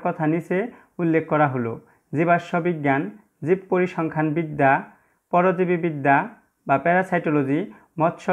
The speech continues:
বিজ্ঞান বা ফিশারিজ, এটা ইম্পর্টেন্ট বেশি। এরপরে এন্টোমোলজি বা কীটতত্ত্ব, অণুজীব বিজ্ঞান, কৃষি বিজ্ঞান বা এগ্রিকালচার,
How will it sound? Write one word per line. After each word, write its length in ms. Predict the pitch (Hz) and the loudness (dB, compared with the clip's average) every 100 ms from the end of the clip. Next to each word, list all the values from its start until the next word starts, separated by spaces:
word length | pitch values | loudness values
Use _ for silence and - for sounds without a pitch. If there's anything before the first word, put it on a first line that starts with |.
| 170 | 0
বিজ্ঞান 360 | 165 151 143 180 214 - _ - | 0 0 0 -2 -8 -18 _ -2
বা 80 | 143 139 | 0 0
ফিশারিজ, 500 | 185 185 180 156 180 - _ _ - | -2 2 2 2 -2 -12 _ _ -10
এটা 160 | 143 160 175 | -4 -2 0
ইম্পর্টেন্ট 380 | 170 156 170 165 | 0 0 0 -2
বেশি। 240 | 160 - 160 - 151 | -4 -4 -6 -2 -4
এরপরে 260 | 147 156 151 - - | -2 -2 -4 -8 -4
এন্টোমোলজি 560 | 180 185 175 165 151 175 160 | -2 0 0 0 0 2 4
বা 80 | 196 277 _ _ _ _ - | 2 -2 _ _ _ _ -6
কীটতত্ত্ব, 540 | 202 - 190 - - 120 - _ _ _ _ _ _ _ _ _ _ _ _ _ _ _ _ _ - | -6 -2 -4 -4 -6 -6 -6 _ _ _ _ _ _ _ _ _ _ _ _ _ _ _ _ _ 0
অণুজীব 440 | 185 202 185 190 185 170 | 4 4 4 2 2 0
বিজ্ঞান, 340 | 156 147 143 190 - _ _ _ - | 0 2 2 0 -10 _ _ _ -4
কৃষি 280 | 196 196 175 | -4 0 0
বিজ্ঞান 380 | 185 165 151 151 202 214 _ _ _ _ - | 0 -2 -2 -2 -4 -12 _ _ _ _ -2
বা 60 | 147 156 | 2 2
এগ্রিকালচার, 600 | 180 185 165 156 151 | 2 4 4 4 2